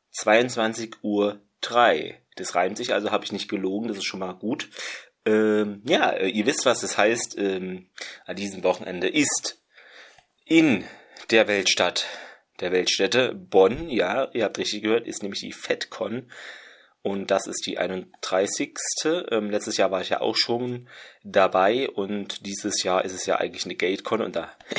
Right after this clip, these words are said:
ne, da, da, da muss man natürlich vorbeischauen, wenn man irgendwas mit Stargate-Bezug, äh, macht oder wenn man da Interesse hat. Äh, also ich nehme jetzt hier ein,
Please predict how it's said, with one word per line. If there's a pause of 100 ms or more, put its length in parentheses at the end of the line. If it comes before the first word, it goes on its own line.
(1040)
ne, (140)
da,
da, (280)
da
muss
man
natürlich
vorbeischauen,
wenn
man
irgendwas (420)
mit (140)
Stargate-Bezug,
äh, (260)
macht
oder
wenn
man
da
Interesse
hat.
Äh,
also
ich
nehme
jetzt
hier
ein,